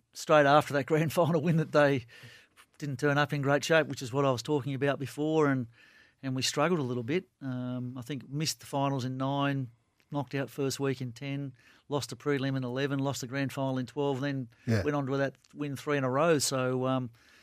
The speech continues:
Speaker 1: yeah, I think there's some learning that needs to take place. Um, um, l-, I think losing them keeps you harder and more determined than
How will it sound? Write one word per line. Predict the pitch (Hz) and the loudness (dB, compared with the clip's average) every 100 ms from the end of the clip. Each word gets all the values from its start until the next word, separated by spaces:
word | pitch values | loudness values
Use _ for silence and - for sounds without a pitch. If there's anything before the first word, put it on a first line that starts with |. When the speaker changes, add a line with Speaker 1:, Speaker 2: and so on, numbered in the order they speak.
| _ _ | _ _
Speaker 1:
yeah, | 147 | -2
I | 156 | 2
think | 220 190 | 2 4
there's | 147 - | 2 2
some | 127 | -2
learning | 131 143 147 147 131 _ _ _ _ - | -2 0 0 -2 -6 _ _ _ _ -12
that | 135 | -4
needs | 143 127 | -2 -2
to | 131 | -4
take | 143 135 - | -4 -4 -2
place. | 135 156 165 - 127 | -4 -2 -2 -6 -6
Um, | 127 131 131 127 117 _ _ - _ _ _ _ | -2 -2 -2 -4 -10 _ _ -20 _ _ _ _
um, | 131 131 131 127 127 120 _ _ - | -4 0 0 0 -4 -8 _ _ -18
l-, | 147 - - | -18 -16 -12
I | 127 | -6
think | 180 123 | -6 -2
losing | 139 151 147 139 | 2 2 2 0
them | 135 135 123 - _ _ _ | 0 -2 -6 -12 _ _ _
keeps | 156 147 - | -4 -4 -2
you | 143 127 117 _ _ _ _ _ | -2 -2 -6 _ _ _ _ _
harder | - 139 147 147 143 | -2 4 6 6 6
and | 135 131 | 2 0
more | 139 139 | -2 -2
determined | 131 - 147 160 151 139 | -2 0 0 0 -2 -2
than | 135 135 | -2 -4